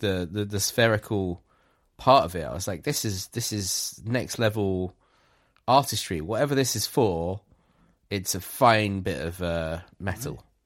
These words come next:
Speaker 1: So
Speaker 2: And
Speaker 1: I bought
Speaker 2: that's
Speaker 1: it. I don't know
Speaker 2: what's
Speaker 1: what
Speaker 2: in
Speaker 1: I've done
Speaker 2: Andy
Speaker 1: with
Speaker 2: Murray's
Speaker 1: it.
Speaker 2: hip.
Speaker 1: Would have been a great paperweight. I don't know what I've done with it. I've lost it amongst my other junk
Speaker 2: Also,
Speaker 1: that I
Speaker 2: why,
Speaker 1: have.
Speaker 2: why was somebody
Speaker 1: <clears throat>
Speaker 2: selling that at a car boot sale? Like, where
Speaker 1: That
Speaker 2: did
Speaker 1: is
Speaker 2: they
Speaker 1: what, that's the
Speaker 2: get
Speaker 1: real
Speaker 2: that from?
Speaker 1: question, Johnny. They had two of them as well, mate.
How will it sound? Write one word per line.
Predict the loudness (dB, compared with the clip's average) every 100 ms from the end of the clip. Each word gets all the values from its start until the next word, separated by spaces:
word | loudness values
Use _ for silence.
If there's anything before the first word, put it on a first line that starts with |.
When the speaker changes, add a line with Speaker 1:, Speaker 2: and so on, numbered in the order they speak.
| _ _
Speaker 1:
So | -6 -4
Speaker 2:
And | -2
Speaker 1:
I | -2
bought |
Speaker 2:
that's | -2
Speaker 1:
it. |
I | 0
don't | 4
know |
Speaker 2:
what's |
Speaker 1:
what | 4
Speaker 2:
in | 6
Speaker 1:
I've |
done | 6 6
Speaker 2:
Andy | 4
Speaker 1:
with | 0
Speaker 2:
Murray's | -4 -6
Speaker 1:
it. |
Speaker 2:
hip. | -8 -10 -20 _ _ _ _ _
Speaker 1:
Would | 4
have | 6
been | 6
a | 4
great | 6 8 8 6
paperweight. | 2 2 2 0 0 -2
I | -4
don't | 0
know | 0
what | 4 4
I've | 4
done | 2 2
with | 2 -4
it. | -8 -8
I've | -4
lost | 0 0 -2 -6
it | -8 -8
amongst | -4 -2 -2 -6 -4
my | -2 -2
other | -2 -4 -6 _ _ _
junk | -10 -8 -8 -8
Speaker 2:
Also, | -4 -2
Speaker 1:
that |
I | -2
Speaker 2:
why, | -4
Speaker 1:
have. | -4 -4
Speaker 2:
why | -2 -2
was | -2 -4
somebody | -4 -4 -4
Speaker 1:
<clears throat> | -2 -2
Speaker 2:
selling | -2 -2 -4
that | -4 -6 -4
at | -4 -4
a | -6 -10 -8
car | 0 2
boot | 2 -2
sale? | -4 -6
Like, | -6 2
where | 8
Speaker 1:
That | 10
Speaker 2:
did | 10
Speaker 1:
is | 8
Speaker 2:
they |
Speaker 1:
what, | 8 6 4 -12 _
that's | 6 8
the | 6
Speaker 2:
get | 10
Speaker 1:
real | 10
Speaker 2:
that | 10
from? |
Speaker 1:
question, | 6 4 0 0
Johnny. | 0 0 -2 -6 _ 4
They |
had | 6 6
two | 8 8
of | 8
them | 4
as | 0
well, | 4 2
mate. | 0 -8